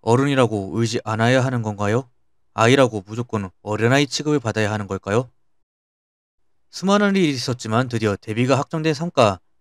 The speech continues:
그걸 축하하기 위해 오늘도 진탕 마시기 시작합니다.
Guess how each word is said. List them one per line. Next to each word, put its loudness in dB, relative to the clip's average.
그걸 0
축하하기 0
위해 2
오늘도 -6
진탕 -8
마시기 -4
시작합니다. -2